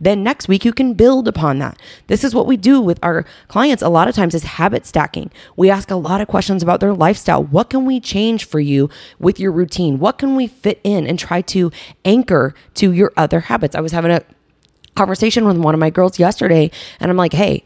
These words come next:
a really simple way to make sure that you remember to take your supplements is to anchor this with the times you brush your teeth." They don't have to be taken with food. So that was helpful for her. But, like, set it next to your toothbrush. You're gonna remember because you're gonna see it in the morning.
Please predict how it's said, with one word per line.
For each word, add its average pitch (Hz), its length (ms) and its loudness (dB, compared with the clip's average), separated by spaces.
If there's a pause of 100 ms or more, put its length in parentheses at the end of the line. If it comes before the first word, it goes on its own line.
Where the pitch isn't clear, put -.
(120)
a 175 80 4
really 160 420 4
simple 185 400 -2
way 143 320 2 (240)
to 156 320 4
make 151 260 0
sure 160 180 2
that 170 120 0
you 160 100 -2
remember 147 380 -2
to 180 80 -4
take 165 240 -6
your 147 80 -6
supplements 220 480 -4 (300)
is 180 160 0
to - 200 -2
anchor 165 280 2
this 226 200 -2
with 160 120 -4
the 160 80 -4
times 135 340 -6
you 226 60 -6
brush 131 260 -4
your 202 80 -2
teeth." - 400 -8 (680)
They 180 120 4
don't 196 220 0
have 165 160 -4
to - 80 -8
be 147 100 0
taken 143 280 0
with - 120 -2
food. 113 240 -2
So 135 140 0
that 151 180 0
was 139 120 -4
helpful 135 300 -2
for 127 160 -2
her. - 180 -6 (240)
But, 196 160 0
like, 185 220 -2
set 170 260 0
it - 120 0
next - 280 -6
to 214 80 -2
your 247 100 0
toothbrush. 151 560 -2 (180)
You're 165 160 2
gonna 190 200 0
remember 214 360 2
because 175 280 -4
you're 160 100 -2
gonna 175 180 -6
see 247 300 -2
it 220 80 2
in 180 120 0
the 208 60 0
morning. 254 380 0